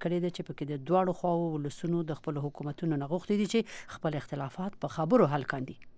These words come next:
دغه عریضه چې د امریکا د باسټن په ښار کې پاکستاني اوسیدونکي استاد بینا سرور او په سنګاپور کې یو هندي انیش مشرا لیکلې ده، مرام د دواړو ملکونو ترمنځ د تشنج کمول دي.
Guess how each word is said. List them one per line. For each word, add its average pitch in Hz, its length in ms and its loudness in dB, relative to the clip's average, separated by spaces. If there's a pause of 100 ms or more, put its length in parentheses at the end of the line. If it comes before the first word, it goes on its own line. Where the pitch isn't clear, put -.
(220)
دغه 151 200 4 (120)
عریضه 151 280 2 (280)
چې - 80 0
د 170 80 6
امریکا 156 380 4
د 151 260 0
باسټن 190 480 4
په - 20 0
ښار 151 280 0
کې 190 80 4 (120)
پاکستاني 147 500 -2
اوسیدونکي 147 720 -4 (300)
استاد 156 440 2 (140)
بینا 151 180 0
سرور 156 380 4 (320)
او 208 100 10
په 208 100 0
سنګاپور 208 460 4
کې - 140 -6
یو 202 140 4
هندي 180 440 4 (180)
انیش 190 320 0
مشرا 214 380 8
لیکلې 156 400 2
ده، 135 60 -4 (380)
مرام 170 280 6 (280)
د 160 100 0 (100)
دواړو 160 200 8
ملکونو 147 340 0
ترمنځ 156 500 0
د 202 80 2
تشنج 143 540 0
کمول 139 340 -2
دي. - 180 -10